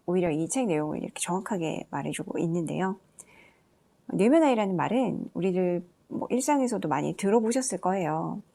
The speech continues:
저는 이제 이게 <laughs> 우리들 마음속에 조금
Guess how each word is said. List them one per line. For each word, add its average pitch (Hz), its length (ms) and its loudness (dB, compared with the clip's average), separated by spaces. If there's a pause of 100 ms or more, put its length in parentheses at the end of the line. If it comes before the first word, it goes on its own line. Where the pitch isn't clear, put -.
(560)
저는 220 680 2
이제 180 220 -2
이게 180 280 0 (300)
<laughs> - 220 -20
우리들 226 280 2
마음속에 196 560 0 (480)
조금 - 540 -2